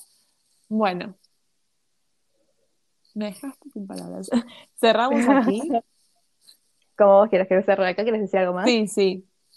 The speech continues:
Speaker 1: No, eso sí, que si están en el baile, ya que estamos en el baile, bailemos. Eh,
Speaker 2: Y bailen como más les gusta, con su
Speaker 1: claro,
Speaker 2: género favorito.
Speaker 1: bailen como más les gusta. Fue muy reflex-,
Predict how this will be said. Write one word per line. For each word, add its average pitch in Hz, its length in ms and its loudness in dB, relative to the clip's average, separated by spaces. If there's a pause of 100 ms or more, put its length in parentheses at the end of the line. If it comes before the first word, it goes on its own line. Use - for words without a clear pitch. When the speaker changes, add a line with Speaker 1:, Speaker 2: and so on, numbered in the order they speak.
(220)
Speaker 1:
No, 339 260 2
eso 214 320 -4
sí, 220 240 -4
que 196 440 -6
si - 100 -12
están 277 240 -12
en 262 120 -10
el 208 80 -10
baile, 247 560 -10 (180)
ya 233 160 -10
que 226 60 -10
estamos 226 260 -8
en 196 100 -8
el 196 40 -8
baile, 202 280 -6
bailemos. 240 920 -10 (600)
Eh, 180 360 -6 (760)
Speaker 2:
Y 233 80 0
bailen 247 260 4
como 190 200 2
más 190 120 -2
les 202 120 -6
gusta, 208 400 -10 (140)
con 208 140 -2
su 240 60 2
Speaker 1:
claro, 220 140 6
Speaker 2:
género 220 240 2
favorito. - 140 -2
Speaker 1:
bailen 240 320 0
como 208 280 -2
más 214 200 -4
les 214 140 -12
gusta. 254 680 -8 (500)
Fue 269 140 -2
muy 320 160 -2
reflex-, 208 500 -4